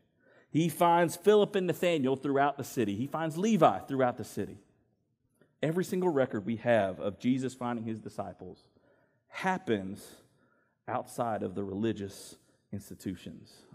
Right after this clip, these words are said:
of the time. I don't find that ironic. I find that purposeful. Because the second Jesus leaves the synagogues, we find him out and about in the community. He either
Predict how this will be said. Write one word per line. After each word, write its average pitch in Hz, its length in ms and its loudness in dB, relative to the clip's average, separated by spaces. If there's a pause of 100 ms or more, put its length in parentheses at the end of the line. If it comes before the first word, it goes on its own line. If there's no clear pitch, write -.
of 90 100 -14
the - 60 -14
time. - 420 -16 (1500)
I 120 60 -2
don't 151 240 0
find 139 260 0
that 123 140 6
ironic. 104 500 -2
I 98 80 -10
find 104 300 -6
that - 160 -10
purposeful. - 560 -14 (840)
Because 123 200 0
the 120 100 0
second 180 360 0
Jesus 151 340 -2
leaves 139 300 0
the 120 80 -4
synagogues, 98 580 -4
we 107 100 -2
find 127 300 -6
him 123 220 -6
out 117 260 -6
and 120 120 -6
about 98 320 -6
in 98 120 -6
the 98 60 -6
community. 98 560 -6 (880)
He 117 120 -4
either 113 440 4